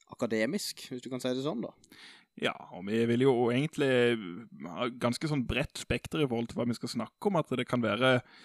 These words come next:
Speaker 2: forskjellige hendelser og epoker og kriger og mennesker fra historien da, som vi har lyst til å snakke om, så vi, vi vil jo ikke binde oss til en viss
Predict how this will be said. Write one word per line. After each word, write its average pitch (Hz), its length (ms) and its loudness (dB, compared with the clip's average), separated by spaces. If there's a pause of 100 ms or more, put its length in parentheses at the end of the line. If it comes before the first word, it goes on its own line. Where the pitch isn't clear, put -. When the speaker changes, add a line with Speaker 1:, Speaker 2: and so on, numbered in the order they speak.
(360)
Speaker 2:
forskjellige 135 1400 2
hendelser 143 720 2
og 123 160 4
epoker 131 840 0
og 117 320 0
kriger 139 560 4
og 113 560 2
mennesker 135 640 2 (120)
fra 123 180 0
historien 151 500 2
da, 107 100 -2
som 117 260 -4
vi 104 280 0
har 113 160 -2
lyst 120 140 -4
til 113 80 -6
å - 20 -4
snakke 156 300 -2
om, 131 100 -2
så 131 80 -4
vi, 131 160 0
vi - 540 -4
vil - 20 4
jo 135 80 0
ikke 127 160 2
binde 135 320 4
oss - 160 -4
til 131 80 0 (160)
en 113 320 -2
viss 123 240 2